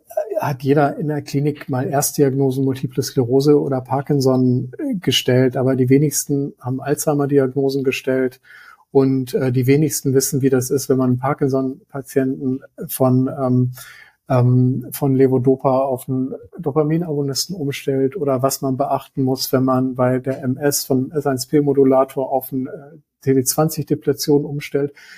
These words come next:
Wie oft muss man da Blut abnehmen? Äh, wie oft muss der Patient kommen? Welche Werte muss ich bestimmen? Welche Auswaschzeiten habe ich?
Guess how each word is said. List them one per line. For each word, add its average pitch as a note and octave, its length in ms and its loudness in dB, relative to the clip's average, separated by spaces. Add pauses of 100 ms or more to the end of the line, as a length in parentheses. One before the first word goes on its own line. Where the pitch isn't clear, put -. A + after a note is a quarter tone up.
(160)
Wie F3+ 160 2
oft D#3 240 -8
muss D3 160 -4
man C#3 140 -4
da C3+ 80 -4
Blut C#3+ 260 -2
abnehmen? C3+ 640 2
Äh, C3+ 400 0
wie C#3+ 140 4
oft C3 200 -4
muss C3 140 -8
der C#3 80 -2
Patient C3 460 -2
kommen? D3 260 -2
Welche C3 300 2
Werte D3 280 2
muss C#3 200 -4
ich C3 100 -6
bestimmen? C3 440 0
Welche C3 280 -2
Auswaschzeiten C#3 920 -2
habe C#3 160 -2
ich? B2 100 -8